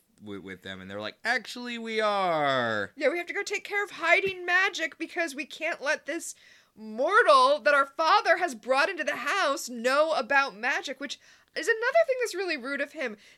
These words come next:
Speaker 2: They are in the house getting ready for a magical birth, and he's put them in a situation where they have to hide magic.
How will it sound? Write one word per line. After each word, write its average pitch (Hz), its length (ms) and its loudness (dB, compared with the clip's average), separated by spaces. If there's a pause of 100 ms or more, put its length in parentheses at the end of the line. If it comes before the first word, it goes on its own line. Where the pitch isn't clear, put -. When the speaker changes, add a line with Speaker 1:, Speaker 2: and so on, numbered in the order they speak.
Speaker 2:
They 285 120 -6
are 523 360 4 (140)
in 403 140 -2 (120)
the 427 160 0
house 440 360 -4
getting 349 280 -6
ready 381 300 0
for 302 220 -6
a 320 100 -10
magical 294 800 -4
birth, 240 500 -6
and 320 120 -6
he's 320 200 -12
put - 240 -18
them 427 140 0
in 370 80 -4
a 349 40 -6
situation 302 760 -6
where 294 120 6
they 302 140 4
have 277 240 -4
to 294 240 -4
hide 247 480 -2
magic. 208 600 -4